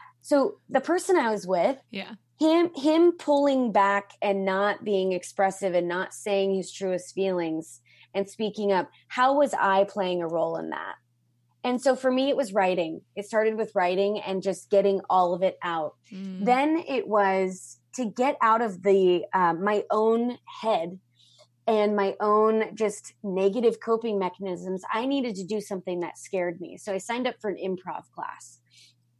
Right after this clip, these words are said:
Speaker 2: Hell
Speaker 1: And that
Speaker 2: yeah.
Speaker 1: was really fun. And I still do it. I'm gonna do it for the rest of my life.
Speaker 2: Yeah, it's
Speaker 1: It's
Speaker 2: so
Speaker 1: my,
Speaker 2: fun.
Speaker 1: I love it. It's
Speaker 2: Yeah.
Speaker 1: very, and that,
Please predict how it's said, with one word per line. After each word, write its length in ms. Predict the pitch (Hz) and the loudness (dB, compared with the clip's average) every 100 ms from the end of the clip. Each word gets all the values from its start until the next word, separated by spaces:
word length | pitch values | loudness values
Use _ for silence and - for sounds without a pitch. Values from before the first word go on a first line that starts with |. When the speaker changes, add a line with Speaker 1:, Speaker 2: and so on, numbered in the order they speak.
| _ _ | _ _
Speaker 2:
Hell 220 | 240 220 | 2 4
Speaker 1:
And 160 | 208 185 | 4 4
that 240 | 214 220 | 4 4
Speaker 2:
yeah. 40 | 277 | 2
Speaker 1:
was 140 | 220 - | -4 -10
really 560 | 190 240 254 247 240 - _ | -4 -2 0 0 -4 -8 _
fun. 340 | - 208 180 151 - | 0 2 2 -2 -2
And 80 | |
I 60 | 208 | -2
still 280 | 202 254 240 | -2 0 2
do 160 | 208 170 | 4 4
it. 220 | 175 - _ _ _ - | 2 -4 _ _ _ -4
I'm 80 | |
gonna 100 | 233 | 0
do 120 | 226 247 | 4 2
it 100 | - | 2
for 60 | |
the 60 | 214 | 2
rest 220 | 190 190 | 2 0
of 60 | 185 | -4
my 80 | |
life. 240 | 160 151 165 | -2 -2 -4
Speaker 2:
Yeah, 180 | 180 160 | -6 -6
it's 140 | 180 | -4
Speaker 1:
It's 20 | |
Speaker 2:
so 120 | 202 180 | -2 -4
Speaker 1:
my, 60 | |
Speaker 2:
fun. 240 | 165 - - | -4 -10 -4
Speaker 1:
I 100 | 190 | -2
love 260 | 180 170 147 | 2 4 4
it. 180 | 156 - | -2 -4
It's 120 | 190 | -10
Speaker 2:
Yeah. 160 | 180 185 | -8 2
Speaker 1:
very, 540 | 220 220 208 202 196 _ _ - - - | 4 4 4 2 -2 _ _ -20 -18 0
and 180 | 254 254 | 2 4
that, 280 | 262 320 - | 4 2 0